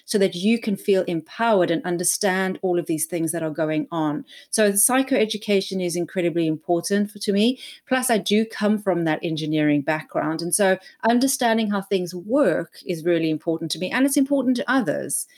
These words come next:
Some people don't. Some people are just, "Oh, just fix me." It depends on the person. But there certainly is a market for people who want to understand and, you know, know what's going on, are also prepared to do that deeper layer of work. Maybe they've experienced some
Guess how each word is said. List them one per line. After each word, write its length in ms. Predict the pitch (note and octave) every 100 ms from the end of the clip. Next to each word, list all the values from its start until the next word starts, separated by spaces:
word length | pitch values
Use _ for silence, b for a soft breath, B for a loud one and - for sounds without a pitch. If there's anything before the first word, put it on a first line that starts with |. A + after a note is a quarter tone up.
| b -
Some 280 | G#3 C4 C4+
people 260 | C#4 C4+ G#3+
don't. 240 | A#3 D#3
Some 140 | G3+
people 200 | G#3 G#3
are 60 | F#3+
just, 180 | F#3+ -
"Oh, 100 | G3+
just 280 | G3+ - -
fix 320 | G3+ - -
me." 140 | D3
It 80 | F3+
depends 280 | A#3 C#4 B3+
on 120 | A#3
the 60 | G#3
person. 540 | A3 G#3 - - C4+ B B G3
But 100 | G3
there 100 | G3+ B3+
certainly 300 | A#3+ A#3 G#3+
is 100 | G3
a 60 | F#3
market 600 | F#3+ G3+ G#3 D3+ - -
for 120 | F3+
people 320 | G3+ F#3 F3+
who 120 | F#3
want 300 | E3+ F#3 F#3
to 120 | - -
understand 840 | E3 D#3 D3 F#3+ D#3+ D3 D3 D3+ B B B -
and, 400 | F#3+ F3 E3+ D#3
you 120 | G3
know, 80 | E3+
know 340 | F3 F#3+ G3 F#3+
what's 240 | E3+ - -
going 200 | E3 D#3+ D#3
on, 400 | F3 D3+ D3 E3+ _ -
are 80 | G#3
also 240 | A3+ A3+
prepared 460 | - G#3+ A3 A3 G#3
to 100 | E3
do 200 | G3+ F#3+
that 220 | F#3 -
deeper 300 | F3+ F3 F#3+
layer 280 | E3+ E3 D#3+
of 220 | E3 D#3
work. 260 | F#3 D#3 F#3
Maybe 240 | F#3+ A3+
they've 160 | A3+ G#3
experienced 680 | G#3 - G#3+ G#3 G#3 G3 -
some 260 | F3 E3+